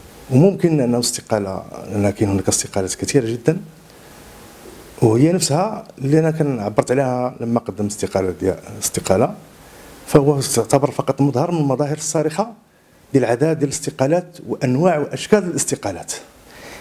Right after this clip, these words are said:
كاين استقالة واستقالة من التنظيم، كاين استقالة، كاين استقالة من النضال، كاين استقالة، استقالة فكرية وعاطفية،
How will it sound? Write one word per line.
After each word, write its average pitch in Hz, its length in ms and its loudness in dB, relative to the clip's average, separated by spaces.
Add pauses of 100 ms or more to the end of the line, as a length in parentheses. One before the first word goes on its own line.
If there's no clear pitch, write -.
(120)
كاين 185 140 8
استقالة 202 500 2 (520)
واستقالة 139 460 2
من 151 180 2
التنظيم، 107 480 -2 (760)
كاين 196 160 8
استقالة، 190 720 0
كاين 170 100 2
استقالة 165 400 0
من 160 100 2
النضال، 117 460 0 (680)
كاين 202 160 6
استقالة، 185 500 0
استقالة 156 440 -2
فكرية 143 680 0
وعاطفية، 127 840 -2